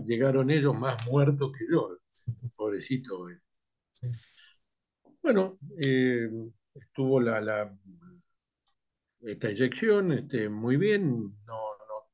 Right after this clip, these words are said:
Speaker 1: no tuve ninguna consecuencia, pude recuperar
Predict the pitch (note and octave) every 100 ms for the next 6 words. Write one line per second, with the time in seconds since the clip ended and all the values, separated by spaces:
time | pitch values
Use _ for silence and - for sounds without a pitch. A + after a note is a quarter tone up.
0 | _ G#2 G2 A#2+ A2 G#2+ A2 A#2 A#2 A2+
1 | A2 C3+ F3 F3 D3 C#3+ A2+ - C#3 D3
2 | B2+ B2 A#2 - B2 B2+ D3 D3